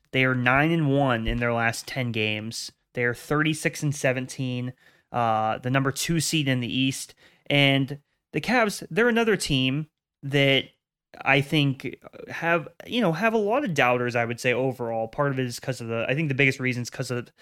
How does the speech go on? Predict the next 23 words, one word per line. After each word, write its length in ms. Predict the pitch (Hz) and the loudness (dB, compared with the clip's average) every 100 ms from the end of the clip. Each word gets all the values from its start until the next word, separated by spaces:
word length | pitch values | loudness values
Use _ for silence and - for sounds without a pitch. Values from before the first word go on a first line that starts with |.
| - - _ _ _ _ | -20 -20 _ _ _ _
the 140 | 139 139 | -2 2
way 140 | 139 | 4
they 100 | 127 | 4
went 180 | 123 117 | 2 0
out 60 | |
in 60 | 104 | -2
the 60 | 113 | -4
playoffs 380 | 123 110 107 | -2 -2 -2
last 340 | 120 110 113 - | -2 -2 -4 -6
year. 320 | 120 120 127 _ _ _ - | -4 -4 -8 _ _ _ -2
But 120 | 151 | 2
I 140 | 185 | 2
continue 480 | 202 190 - 202 185 | 2 -2 0 0 2
to 80 | 160 | 0
be, 540 | 135 143 139 135 - - - - | 2 2 2 0 -4 -10 -14 -4
I 80 | 147 | -2
think, 440 | 233 226 - - - _ - | -2 -4 -10 -20 -20 _ -2
I 60 | 302 | 0
don't 100 | 339 | 2
wanna 160 | 233 | 0
say, 200 | 156 180 | 0 0
like, 200 | 156 143 | 2 0
an 80 | 131 | -2